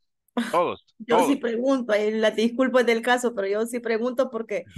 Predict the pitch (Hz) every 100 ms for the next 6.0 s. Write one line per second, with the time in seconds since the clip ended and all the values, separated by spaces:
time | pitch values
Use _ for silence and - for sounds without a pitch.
0 | - - - 190 - 285 285 285 254 269
1 | 277 277 277 277 285 277 262 285 - 294
2 | 294 277 247 240 233 214 214 247 277 294
3 | 285 240 240 240 240 208 196 277 285 185
4 | 220 269 240 240 285 - 151 190 - 131
5 | 117 139 175 185 175 175 190 175 95 90